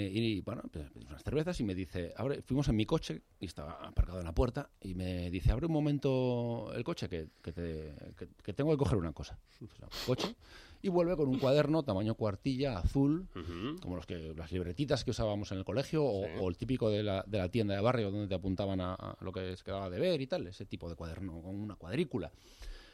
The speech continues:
Speaker 1: Y, y viejo, se ve viejo. Entonces, eh, me dice, "¿Tú te acuerdas de Manglano?". Y digo, Sí, hombre, Manglano, el, tuvo que dimitir por las escuchas del cesid. Cuando Manglano dimite es cuando se estrena Seven. Manglano dimite en, en el año noventa y cinco,
Speaker 2: Cierto,
Speaker 1: precisamente.
Speaker 2: fíjate qué bien lo has traído.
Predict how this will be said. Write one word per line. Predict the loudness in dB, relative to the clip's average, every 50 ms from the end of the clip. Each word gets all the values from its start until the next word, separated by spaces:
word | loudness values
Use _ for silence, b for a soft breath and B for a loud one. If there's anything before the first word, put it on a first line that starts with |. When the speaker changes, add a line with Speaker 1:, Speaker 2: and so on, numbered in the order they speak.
| b b _ _ _ _ _ _ -8
Speaker 1:
Y, | -2 0 2 2 2 2 0 0
y | 0
viejo, | 0 0 0 -2 -10 -12
se | -10 -8
ve | -6 -6 -6
viejo. | -8 -10 -12 -16 _ b b b b b b b
Entonces, | _ -10 -10 -10 -8 -8 -10 -10 -10 -10
eh, | -10 -8 -8 -8 -6
me | -4 -4
dice, | -4 0 0 -2 -2
"¿Tú | -2 -2 -2
te | -2
acuerdas | 0 2 2 2 4 4 2 0 0 0
de | -2 -2
Manglano?". | -2 -2 -2 -2 0 2 2 2 2 2 0 -2 -8 _ _ -12
Y | -10 -8
digo, | -8 -6 -8 -8
Sí, | -6 -6
hombre, | -2 -2 0 0 0 -2 -4
Manglano, | -8 -10 -12 -12 -8 -6 -2 -2 0 0
el, | 0 -2 -4 -6 -8 -12 -16 _ _ _ _ -20 -8
tuvo | -2 0 0 2
que | 2 2
dimitir | 2 0 0 0 0 0 0
por | 0 -2 -2
las | -2 -2
escuchas | -4 -4 -4 -6 -4 -4 -4 -2
del | -2 -2 -2
cesid. | -2 -2 2 2 2 2
Cuando | 2 -2 0 0 0
Manglano | 0 0 2 2 2 4 4 4 4
dimite | 4 4 2 2 0 -2
es | -2
cuando | 0 0 0
se | 0 -2
estrena | -2 -2 0 2 4 4 2 0
Seven. | 0 2 2 2 2 0 -2 -8 _ _ _ _
Manglano | -4 -2 0 2 4 4 4
dimite | 6 4 4 4 2 0
en, | -4 -2
en | -4 -4 -2
el | 0
año | 0 0 2
noventa | 0 2 2 0
y |
cinco, | 0 -2 -4 -6 -10 -14 -10
Speaker 2:
Cierto, | 0 2 4 4 4
Speaker 1:
precisamente. | 2 0 -2 -4 -4 -4 2
Speaker 2:
fíjate | 2 2 4 6 6
qué | 6
bien | 6 6
lo | 6
has | 4 4
traído. | 2 0 0 0 -4 -6 -10